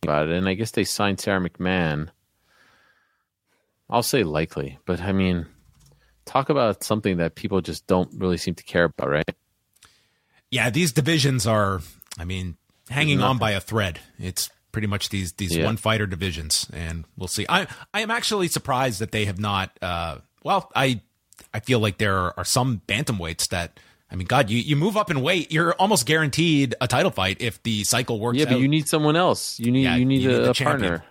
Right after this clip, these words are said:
Speaker 1: Yeah.
Speaker 2: Donald Cerrone is inducted into the U F C Hall of Fame.
Speaker 1: Wow. That's a good one. Uh, I could see it happen. I think it would be very weird if it happened so soon, right? Um,
Speaker 2: I mean, who,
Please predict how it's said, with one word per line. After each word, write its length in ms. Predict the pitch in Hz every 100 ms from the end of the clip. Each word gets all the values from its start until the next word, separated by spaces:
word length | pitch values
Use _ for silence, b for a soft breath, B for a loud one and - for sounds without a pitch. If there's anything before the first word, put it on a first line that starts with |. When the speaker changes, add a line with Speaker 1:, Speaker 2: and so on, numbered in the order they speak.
| -
Speaker 1:
Yeah. 300 | 104 101 80 92 b b b b b b b b
Speaker 2:
Donald 300 | - 214 226
Cerrone 440 | 175 208 190 202 185
is 100 | 151
inducted 420 | 143 165 - 165
into 180 | 147 135
the 100 | 110
U 120 | 123
F 60 | 135
C 260 | - 123 113
Hall 220 | - 104
of 80 | 107
Fame. 200 | 85 78 - _ _ -
Speaker 1:
Wow. 500 | 104 127 143 90 71 - - _ _ b b b b -
That's 200 | 123 147
a 40 |
good 220 | 110 95
one. 340 | 87 87 98 110 -
Uh, 320 | 113 113 113 110 110
I 100 | 127
could 180 | - 110
see 340 | - - 175
it 60 | 151
happen. 340 | 80 82 92
I 60 | 92
think 160 | - 117
it 40 |
would 60 | 85
be 120 | 85
very 520 | 78 82 87 117 104
weird 420 | 82 92 123 107
if 120 | 90
it 80 | 82
happened 260 | 90 92 87
so 200 | - 95
soon, 640 | - - 110 117 85 95
right? 360 | 82 87 107 - _ _ _ _ _ - -
Um, 640 | 95 92 92 90 90 87 - _ _ _ _ _ _ _ _ _ _ _ _ -
Speaker 2:
I 40 |
mean, 120 | 143 160
who, 280 | 208 269